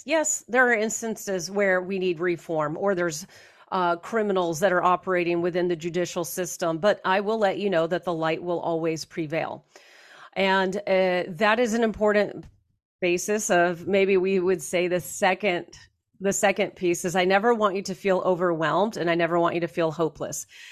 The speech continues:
I want you to understand that when we investigate anything that's crime related,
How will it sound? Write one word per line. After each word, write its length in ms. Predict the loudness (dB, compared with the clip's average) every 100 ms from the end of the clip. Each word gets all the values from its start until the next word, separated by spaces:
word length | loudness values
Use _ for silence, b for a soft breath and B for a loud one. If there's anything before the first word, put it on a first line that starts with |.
| B B
I 100 | 2
want 200 | 4 4
you 60 |
to 60 | 2
understand 580 | 4 2 -2 -2 0 0
that 100 | 0
when 140 | 0
we 180 | 2 2
investigate 800 | 0 0 0 -2 -4 0 0 0
anything 440 | 0 0 0 0 0
that's 200 | 0 -4
crime 380 | 0 2 2
related, 560 | 2 0 0 0 -2 -2